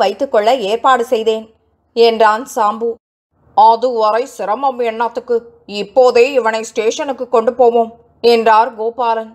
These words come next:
பிறகு ஏனோ தெரியவில்லை, நாலைந்து அறைகளை பளார் பளார் என்று ஆறாவ முதுவின் கன்னத்தில் அறைந்து விட்டார். "டிபார்ட்மெண்ட்க்கு உன் மாதிரி ஆட்களால் அவமானம்டா, ஹம்"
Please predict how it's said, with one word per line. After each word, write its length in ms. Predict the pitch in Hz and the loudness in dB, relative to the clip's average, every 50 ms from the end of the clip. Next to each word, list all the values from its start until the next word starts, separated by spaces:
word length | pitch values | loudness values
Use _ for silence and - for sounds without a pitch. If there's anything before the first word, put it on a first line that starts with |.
| _ _ _ _ _ _ _ - | _ _ _ _ _ _ _ 0
பிறகு 360 | 262 254 254 247 240 233 233 220 214 220 | 2 4 4 4 2 0 -4 -4 -4 -4
ஏனோ 180 | 226 233 247 262 269 269 254 | -4 -4 -4 -6 -4 -4 -4
தெரியவில்லை, 480 | 226 233 233 233 233 226 226 226 226 - _ _ _ _ - 190 | -2 -2 -2 -2 -2 -4 -4 -6 -8 -10 _ _ _ _ -6 0
நாலைந்து 520 | 202 202 208 226 240 240 233 226 220 220 208 190 | 2 4 4 4 4 2 -2 -2 -2 0 2 2
அறைகளை 400 | 196 202 240 247 240 220 214 220 254 - - 208 | 2 2 0 0 0 0 0 0 -2 -2 -4 -2
பளார் 360 | 196 208 226 240 247 240 240 220 | 0 2 2 2 2 0 0 0
பளார் 320 | 208 208 226 226 226 226 208 202 | 2 4 4 2 2 0 -4 -6
என்று 180 | 202 269 262 180 170 _ _ _ _ - 202 202 214 | -6 -4 -6 -6 -6 _ _ _ _ -2 2 2 4
ஆறாவ 420 | 247 277 294 294 285 262 247 226 233 226 | 4 4 4 2 2 0 -2 -4 -6 -6
முதுவின் 400 | 226 220 226 220 220 220 214 220 226 | -8 -8 -6 -8 -8 -10 -10 -6 -6
கன்னத்தில் 480 | 202 202 220 247 240 - 240 240 254 226 202 | -4 -4 -4 -8 -8 -8 -6 -4 0 0 0
அறைந்து 260 | 196 208 233 247 247 | 0 0 0 0 0
விட்டார். 320 | 226 - 240 220 220 220 - _ _ _ _ _ _ _ _ _ - | 0 2 0 0 0 -2 -6 _ _ _ _ _ _ _ _ _ -20
"டிபார்ட்மெண்ட்க்கு 1200 | 175 165 160 208 196 196 - - 240 233 247 240 240 - 262 240 214 208 208 208 - - 277 262 208 180 - - _ _ - 226 | -16 -10 -8 -8 -8 -6 -2 2 2 4 2 2 0 -4 -2 -2 -2 -2 -4 -6 -6 -2 0 0 0 0 -4 -16 _ _ 2 2
உன் 120 | 233 233 220 220 | 2 2 4 2
மாதிரி 320 | 220 220 247 240 294 294 269 233 202 | 2 2 2 0 -2 -4 0 0 0
ஆட்களால் 500 | 226 240 240 - 262 233 220 220 254 285 247 190 | 0 0 -4 -4 -2 0 2 2 2 2 0 -2
அவமானம்டா, 640 | 185 214 247 269 277 269 262 247 233 233 220 233 226 226 - _ _ _ _ - | -2 -4 -4 -2 0 0 0 0 -4 -6 -6 -6 -6 -6 -8 _ _ _ _ -12
ஹம்" 200 | 247 262 277 | -12 -12 -12